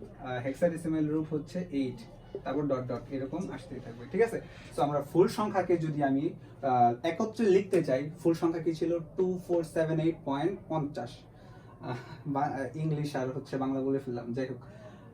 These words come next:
এটার হচ্ছে হেক্সাডেসিমেলের রূপান্তরিত রূপ আসবে, এই যে চলে আসছে, এতটুকু হচ্ছে নাইন এ ই, আর ওইটার হচ্ছে শুধু এইট পয়েন্ট something। So পুরাটা একত্রে লিখি, হ্যাঁ?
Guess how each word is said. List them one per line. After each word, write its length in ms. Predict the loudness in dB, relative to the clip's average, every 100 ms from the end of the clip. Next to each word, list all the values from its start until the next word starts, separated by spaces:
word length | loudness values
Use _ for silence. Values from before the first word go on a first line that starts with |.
| 2
এটার 320 | 6 8 8
হচ্ছে 260 | 6 2 2
হেক্সাডেসিমেলের 840 | 0 0 2 4 4 6 6 4 2
রূপান্তরিত 560 | 0 0 2 2 2
রূপ 240 | 2 2 2
আসবে, 460 | 0 0 0 0 -2 -14 -18 -20 -20 -20 -18 -4
এই 140 | 0
যে 180 | 2 2
চলে 240 | 2 4 4
আসছে, 380 | 2 -2 -2 -4 -4
এতটুকু 360 | 0 0 0
হচ্ছে 280 | -2 0 0
নাইন 240 | 2 0 0
এ 100 | 0 2
ই, 200 | -2 -2
আর 120 | -2
ওইটার 260 | -2 -2
হচ্ছে 380 | -6 -6 -4 -6 -4
শুধু 140 | -4 -2
এইট 220 | -4 -4
পয়েন্ট 180 | -4 -6
something। 300 | -6 -6 -8 -10 -12
So 80 | -8
পুরাটা 300 | -2 -2 -2
একত্রে 300 | -6 -6 -4
লিখি, 300 | -4 -4 -8
হ্যাঁ? 160 | -10